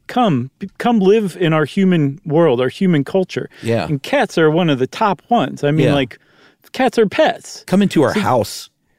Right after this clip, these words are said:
Speaker 1: See, right. Yeah. Have my milk. And again, the cat's like, "Please, this is really bad for me. I can't, I can't
Speaker 2: <laughs>
Speaker 1: turn it away.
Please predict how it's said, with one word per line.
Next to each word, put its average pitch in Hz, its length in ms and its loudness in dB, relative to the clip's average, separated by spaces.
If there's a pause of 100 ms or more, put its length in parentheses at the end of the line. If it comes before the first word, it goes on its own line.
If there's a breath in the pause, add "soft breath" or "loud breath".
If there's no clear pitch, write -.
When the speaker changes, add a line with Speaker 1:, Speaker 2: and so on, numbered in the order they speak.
Speaker 1:
See, - 180 -14
right. 285 300 0 (120)
Yeah. 208 380 2
Have 247 200 0
my 247 140 2
milk. 233 420 0 (120)
And 165 260 0
again, 175 360 0
the 147 80 0
cat's 151 260 -2
like, 139 160 -2
"Please, 196 320 -2
this 185 180 -2
is 170 80 -4
really 202 260 2
bad 180 300 0
for - 120 -4
me. 127 120 0
I 135 80 0
can't, 208 300 -2 (100)
I 147 60 -4
can't 175 320 -2 (140)
Speaker 2:
<laughs> - 60 -6
Speaker 1:
turn 214 200 0
it 160 80 2
away. 151 560 0